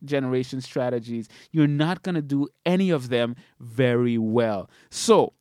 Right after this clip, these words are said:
work on one. Learn as much as you can about that one traffic strategy, whether it's social media or something else, and, and, and focus on becoming good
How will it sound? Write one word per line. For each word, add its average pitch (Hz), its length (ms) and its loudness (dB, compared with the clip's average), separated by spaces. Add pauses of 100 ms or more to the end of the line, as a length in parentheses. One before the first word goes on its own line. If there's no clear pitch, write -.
(340)
work 156 480 0
on 180 440 -2
one. 165 520 0 (200)
Learn 214 540 4
as 175 360 0
much 180 500 2 (140)
as 175 240 -2
you 185 100 0 (120)
can 233 560 -6
about 175 480 0
that 196 260 -2
one 156 440 0
traffic 151 500 -2
strategy, 127 480 0
whether 135 260 0
it's 107 140 -6
social 170 400 0
media 151 400 0 (120)
or 147 280 4
something 165 580 -6
else, 131 420 -2 (760)
and, 165 280 -2
and, 151 280 0
and 143 180 -2
focus 220 640 2 (100)
on 165 220 -2
becoming 180 800 -2 (320)
good 123 480 2